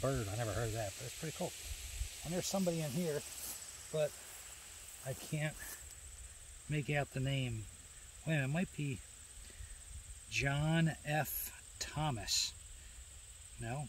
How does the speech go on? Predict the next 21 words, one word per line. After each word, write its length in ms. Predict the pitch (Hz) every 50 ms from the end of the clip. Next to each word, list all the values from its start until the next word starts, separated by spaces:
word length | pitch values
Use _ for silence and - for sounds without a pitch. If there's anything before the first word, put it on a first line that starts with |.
| - -
'cause 140 | - - 131
it 80 | 127 -
says 240 | - 135 127 107 95
daughter 440 | 90 120 127 131 131 123 123 120
of, 220 | 120 113 104 95 92 - - - - - - -
so 160 | - - 110
it's 140 | 101 - 139
not 180 | 147 139 127
John. 480 | 101 98 123 117 110 104 98 98 101 90 - - - - - - - - - - - - - - - - - 131
I 40 | 120
can't 260 | - - 143 139 123
read 160 | 139 139 127
the 80 | 120 117
first 360 | - 135 135 120 104 - -
name. 180 | 117 107 - - -
The 80 | - 127
last 320 | 131 147 165 170 - -
name 160 | - 143 127 120
is 80 | -
definitely 380 | - 147 143 120 123 127 120 107
Thomas. 560 | - - 131 127 120 113 107 107 - - -